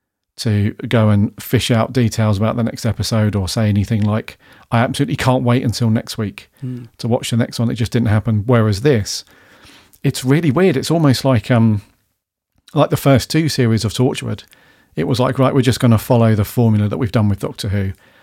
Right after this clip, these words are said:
Speaker 1: And, um, we'll do the Creature of the Week episodes, we'll do a little bit of arc, we'll do a little bit of character development." And, uh, it was just really up and down for us, wasn't it? It
Speaker 2: Yeah.
Speaker 1: was some episodes we thought, Oh, that was a belter, that's like a,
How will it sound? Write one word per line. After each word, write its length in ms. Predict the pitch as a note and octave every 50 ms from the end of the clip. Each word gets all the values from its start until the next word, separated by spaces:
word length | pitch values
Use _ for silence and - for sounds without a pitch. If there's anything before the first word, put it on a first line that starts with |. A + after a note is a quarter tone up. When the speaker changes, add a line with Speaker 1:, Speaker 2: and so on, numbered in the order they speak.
| _ - _ _ _ -
Speaker 1:
And, 360 | - A#2+ G#2+ G#2 G2+ G2+ G2
um, 340 | G#2+ G2+ G2+ G2+ G2 F#2+ F2+ G2
we'll 100 | G2+ G2+
do 140 | - G#2+
the 80 | G2 G2
Creature 320 | - - D#3 - - - C3+
of 20 |
the 80 | A2+ A2
Week 240 | G#2+ A#2 A#2+ - -
episodes, 540 | A#2+ G2+ A#2+ - - A#2+ A2+ A#2 A2 -
we'll 80 | - G#2+
do 120 | G#2+ G2+
a 20 | G2+ A#2
little 100 | D3 C3+
bit 120 | - -
of 100 | C3 G2+
arc, 340 | G#2+ G#2 G#2+ - - - -
we'll 80 | A#2+ G#2+
do 140 | G2+ A2+ G#2
a 60 | A2
little 120 | - - G#2+
bit 140 | F#2+ A#2+ -
of 120 | B2 -
character 360 | - - A#2+ A2+ D#2 - - A2+
development." 520 | A2 G2+ G#2+ G#2+ G#2+ B2 B2 G#2+ G#2+ - - _ _ _ _ _ _ _ _ _ _ _ _ _ -
And, 280 | - A2+ A2 A2 A2 G#2
uh, 140 | A2+ A2 B2+
it 120 | D3+ E3 F3
was 100 | F3 -
just 180 | - C#3 -
really 300 | D3 D#3 D3+ D3 C3+ C3+
up 140 | B2 A#2 -
and 100 | B2+ A#2
down 200 | A2+ A2+ G#2+ G2+
for 100 | - G#2+
us, 100 | G2+ -
wasn't 200 | A#2 G2 F#2 G2+
it? 60 | - _ _ -
It 100 | A#2 C#3+
Speaker 2:
Yeah. 80 | A#2+ A2+
Speaker 1:
was 180 | A2 G2 - - -
some 220 | - - C#3 B2
episodes 460 | A#2+ A2 - A#2 - - A#2 A2+ G#2+
we 80 | - A2+
thought, 180 | - - B2+ -
Oh, 120 | C#3+ E3+
that 100 | G3 F#3+
was 140 | D3+ A2+ A#2+
a 40 | G#2
belter, 360 | - C3+ C#3 B2 - - G#2+
that's 220 | A2+ - - -
like 200 | A2+ G#2+ G2+ -
a, 140 | A2+ G#2 G2+